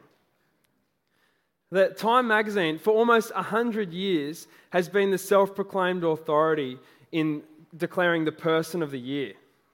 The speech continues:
They, they decide every year the person they think has had the biggest impact on the world. Now, let me tell you five of the finalists. There's, there's Sam Altman. He was the C E O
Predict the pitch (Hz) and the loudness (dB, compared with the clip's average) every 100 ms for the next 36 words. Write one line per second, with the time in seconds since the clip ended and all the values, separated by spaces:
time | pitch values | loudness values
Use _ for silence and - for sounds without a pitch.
0 | _ _ _ _ _ _ _ _ _ _ | _ _ _ _ _ _ _ _ _ _
1 | _ _ _ - 180 202 196 202 214 214 | _ _ _ 0 2 2 4 6 6 4
2 | - - - - 196 214 196 190 208 196 | -2 -18 -12 -6 -2 4 4 4 2 2
3 | 196 180 170 170 190 196 190 185 170 180 | 2 2 2 2 4 4 2 -2 -2 -2
4 | 165 165 170 156 143 160 170 165 156 156 | -6 -4 -4 -4 -4 -4 -4 -4 -4 -4
5 | 156 135 139 - 143 135 123 127 110 90 | -2 -4 -4 -10 -8 -6 -4 -2 -4 -6
6 | _ _ _ _ _ _ _ _ - 185 | _ _ _ _ _ _ _ _ -2 2
7 | 185 - - - - _ _ _ - 233 | 2 2 -14 -20 -20 _ _ _ 0 2
8 | 247 269 240 214 180 - - 202 196 190 | 2 4 4 4 0 -8 -2 4 4 4
9 | 170 156 175 165 165 139 151 254 - - | 0 -2 2 4 2 0 -4 -6 -14 -20
10 | _ _ _ _ _ _ _ _ _ _ | _ _ _ _ _ _ _ _ _ _
11 | 185 190 - 202 196 - 247 247 214 220 | 0 0 0 0 0 0 0 4 4 4
12 | 185 120 139 214 240 240 196 - 208 202 | 0 -8 -2 0 0 -2 -4 -2 -4 -2
13 | 175 160 135 143 | 0 2 2 -2